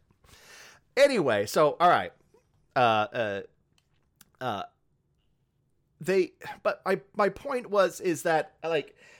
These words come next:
is, is through their, through all their, like, social media, they, it all seems to come back to, like, invest. Now,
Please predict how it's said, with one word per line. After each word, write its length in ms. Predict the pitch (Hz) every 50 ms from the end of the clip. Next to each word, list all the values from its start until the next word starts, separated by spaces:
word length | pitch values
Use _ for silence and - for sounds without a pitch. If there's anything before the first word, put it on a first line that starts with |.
| _ _ _ _ _ -
is, 500 | 196 175 160 160 151 131 117 - - - _ _ _ _ _ _ -
is 380 | 180 165 151 143 135 117 -
through 260 | - _ - 185 202 190
their, 320 | 196 185 170 151 131 - - 143
through 160 | - 170 190
all 140 | 226 262 285
their, 280 | 285 233 165 147 131 127
like, 260 | 135 135 117 104 -
social 380 | - - 170 175 165 - -
media, 500 | 127 120 127 127 123 123 123 120 117 113 - _ _ _ _ _ _ _ _ _ _ _ _ _ _ _ _ _ _ _ _ _ _ _ _ _ _ _ _ _ _ _ _ -
they, 260 | 160 156 202 175 - -
it 80 | 190 180
all 280 | - 208 247 254 220
seems 240 | - - 254 208 -
to 60 | 175
come 360 | - - - 175 185 175 151
back 380 | 127 131 139 143 143 135 - -
to, 400 | - - 143 123 117 117 117 113 98
like, 320 | - 110 104 - - -
invest. 640 | 113 104 98 92 - 120 107 85 69 - - - -
Now, 360 | 143 151 151 147 143 143 131